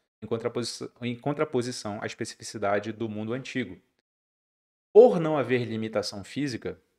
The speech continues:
o Twitter tem uma capacidade de disseminação de informação muito maior. E essa capacidade de disseminação de informação pode ser boa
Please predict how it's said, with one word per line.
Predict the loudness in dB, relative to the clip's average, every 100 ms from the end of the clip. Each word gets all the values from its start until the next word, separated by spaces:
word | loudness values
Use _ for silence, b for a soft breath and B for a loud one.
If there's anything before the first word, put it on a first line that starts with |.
| _ _ -12
o |
Twitter | -2 0 0 -2 -6
tem | -4
uma | -4
capacidade | -2 0 0 0 0 0
de | -8 -14
disseminação | -12 -8 -6 -6 -6 -8
de | -8
informação | -10 -10 -10 -10 -10
muito | -8 -6 -6 -4 -4 -4
maior. | -4 -4 -8 _ _ _ _ _ _ _ _ _ _ _ _ -4
E | 2 4 4 2 0 -2 -4
essa | -2 -2
capacidade | 0 0 0 2 2 2 -4
de |
disseminação | -10 -8 -4 -4 -4
de | -6 -6
informação | -8 -8 -8 -6 -6 -6 -8 _ -6
pode | -4
ser | -2 0
boa | 4 6 4 2